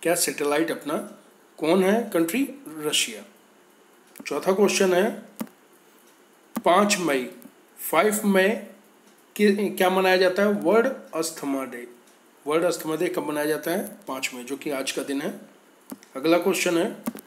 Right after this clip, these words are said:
आयुष कवच एक ऐप है ये, ये launch हुआ है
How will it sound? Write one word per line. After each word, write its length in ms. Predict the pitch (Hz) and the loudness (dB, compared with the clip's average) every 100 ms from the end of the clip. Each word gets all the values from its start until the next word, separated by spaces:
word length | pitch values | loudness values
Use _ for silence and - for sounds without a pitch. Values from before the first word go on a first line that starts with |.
| _ _ _ _ _ _ - - - - - - - _ _ - - - | _ _ _ _ _ _ -14 -14 -18 -20 -20 -20 -20 _ _ -20 -16 0
आयुष 600 | 147 160 175 233 269 - | 4 4 4 2 2 2
कवच 540 | - 151 127 - - - - - - | 2 -2 -2 -2 -4 -4 -12 -20 -2
एक 260 | 160 160 - | 0 0 -2
ऐप 280 | 156 170 202 | 2 2 2
है 120 | 151 143 | 0 0
ये, 280 | 135 202 - - - - | -2 -4 -8 -20 -8 0
ये 60 | |
launch 460 | 156 156 170 208 - | 2 4 4 2 0
हुआ 120 | 175 156 | 0 0
है 340 | 151 170 - | -2 -6 -8